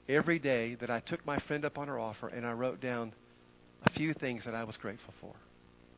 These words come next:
Well, your preacher's gonna issue you a challenge. For the next hundred days,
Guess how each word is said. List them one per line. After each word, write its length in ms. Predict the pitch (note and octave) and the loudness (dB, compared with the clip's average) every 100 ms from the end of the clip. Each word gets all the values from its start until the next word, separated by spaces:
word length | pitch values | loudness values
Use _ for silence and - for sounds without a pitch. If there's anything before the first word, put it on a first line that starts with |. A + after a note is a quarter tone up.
| - - - - - - - - - - - - | -20 -20 -20 -20 -20 -20 -20 -20 -20 -20 -20 -6
Well, 80 | C#3 | 4
your 120 | F3+ | 6
preacher's 360 | G#3 G#3 - D#3 | 8 6 6 4
gonna 300 | D#3 C#3+ B2+ - - - - - | 6 6 4 -4 -20 -20 -20 0
issue 300 | F#3+ G3+ G3+ | 4 6 6
you 220 | F#3 E3+ | 4 4
a 40 | E3 | 4
challenge. 640 | - C#3 A2 F#2 - - - - - - - - | 4 2 2 -4 -10 -14 -16 -20 -20 -20 -20 2
For 100 | D#3+ | 4
the 80 | D3+ | 6
next 380 | D#3 G#3+ - - | 12 12 12 2
hundred 520 | - F#3+ G#3+ G#3 G#3 | 4 8 8 6 6
days, 400 | D#3 B2 G#2+ - | 8 8 6 -2